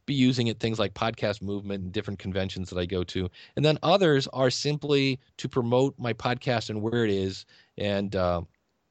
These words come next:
you know, whatever your tagline is, your logo, things like that. So if somebody, if you talk to somebody and you go, "Oh yeah, we,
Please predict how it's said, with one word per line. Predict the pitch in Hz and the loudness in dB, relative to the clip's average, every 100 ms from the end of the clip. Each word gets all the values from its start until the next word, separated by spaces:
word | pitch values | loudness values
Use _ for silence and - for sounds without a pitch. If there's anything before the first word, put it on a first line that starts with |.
| _ _ _ | _ _ _
you | 120 | 0
know, | |
whatever | 98 110 120 | 2 2 2
your | 120 107 | 0 -2
tagline | 104 104 107 101 98 95 | -2 -2 -2 -2 -2 -2
is, | 98 95 101 - - _ | -2 -4 -6 -16 -20 _
your | 101 101 | -4 0
logo, | 101 98 101 95 | 2 2 2 0
things | - 104 101 | -2 -2 -2
like | 95 | 0
that. | 101 92 | 0 -2
So | - 104 | -2 -2
if | |
somebody, | - 123 110 101 98 | -2 0 0 -2 -4
if | 110 117 | -8 -6
you | 107 | -6
talk | 107 175 - | -2 -2 -2
to | |
somebody | 104 110 101 101 98 | -2 -2 -2 -4 -4
and | |
you | 98 | -4
go, | 104 104 | -2 0
"Oh | 135 | 0
yeah, | 131 131 120 | 2 2 2
we, | 117 123 | 0 -4